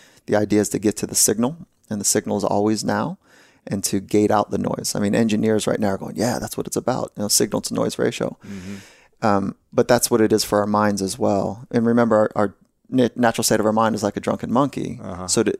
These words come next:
Speaker 1: a disciplined mind, a still mind is rare.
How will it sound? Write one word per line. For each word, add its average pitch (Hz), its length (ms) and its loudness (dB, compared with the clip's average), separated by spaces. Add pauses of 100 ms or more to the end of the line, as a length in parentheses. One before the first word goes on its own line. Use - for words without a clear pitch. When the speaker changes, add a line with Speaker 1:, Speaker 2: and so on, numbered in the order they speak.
(160)
Speaker 1:
a 113 60 2
disciplined 113 680 0
mind, 107 460 -4
a - 80 -6
still 143 540 4
mind - 540 -4
is - 160 -4
rare. 113 440 -6